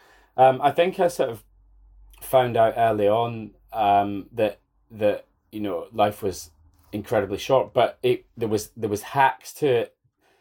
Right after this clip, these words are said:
Um, and, and the hacks were, first of all, the biggest life hack that, you know, that I can probably try and communicate is the fact that you, you can literally be, do, have whatever you want. Now, that sounds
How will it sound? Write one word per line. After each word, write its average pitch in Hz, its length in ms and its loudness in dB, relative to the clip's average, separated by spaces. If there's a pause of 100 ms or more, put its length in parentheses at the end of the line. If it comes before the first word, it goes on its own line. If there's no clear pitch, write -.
(160)
Um, 107 500 4
and, 117 260 -8
and 110 160 -8
the 104 60 -8
hacks 139 420 -4
were, 113 380 2
first 143 300 -4
of 131 80 -4
all, 117 120 0
the 101 80 -8
biggest 107 460 -6 (100)
life 113 260 0
hack - 280 -2
that, 85 380 -4
you 104 120 -12
know, 98 200 -6
that 101 160 -4
I 101 100 -2
can 104 180 -12
probably 110 640 0 (1200)
try 110 280 4
and 101 180 -2
communicate 131 540 -4
is 104 120 -8
the 101 60 -12
fact 113 360 0
that 117 100 -6
you, 117 260 -8
you 123 140 -8
can 123 160 -2
literally 123 440 0
be, 120 420 -6
do, 107 340 -6
have 117 460 -2
whatever 104 340 -6
you 101 160 -6
want. 139 320 -6
Now, 117 120 -4
that 151 220 2
sounds 139 640 -2